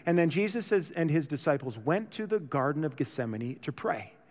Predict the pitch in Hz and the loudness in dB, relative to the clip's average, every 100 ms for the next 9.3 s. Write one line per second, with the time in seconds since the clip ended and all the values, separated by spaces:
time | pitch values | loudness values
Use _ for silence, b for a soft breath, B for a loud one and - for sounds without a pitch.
0 | b b b b b 156 247 - - 170 | b b b b b 4 4 4 6 6
1 | 165 180 - 160 - 233 - 170 156 127 | 6 2 4 0 2 0 4 4 4 4
2 | 165 196 190 214 214 180 147 - 202 151 | 4 4 4 4 4 4 0 2 4 4
3 | 139 147 139 175 160 165 170 139 143 147 | 2 -2 0 0 0 0 2 2 2 -2
4 | - 151 143 139 - 160 151 151 190 160 | 2 2 2 -2 2 2 4 4 2 4
5 | 196 - - 208 220 - 123 107 B - | 2 2 2 4 4 -4 -4 -4 B 6
6 | 185 156 165 202 180 208 196 - 190 196 | 8 10 8 6 4 4 4 6 6 6
7 | 214 170 151 147 185 170 196 185 - 170 | 4 4 6 6 6 4 2 0 2 2
8 | 160 156 156 143 143 139 - 135 - 185 | 2 2 2 4 4 4 -2 -4 2 4
9 | 156 101 | 4 2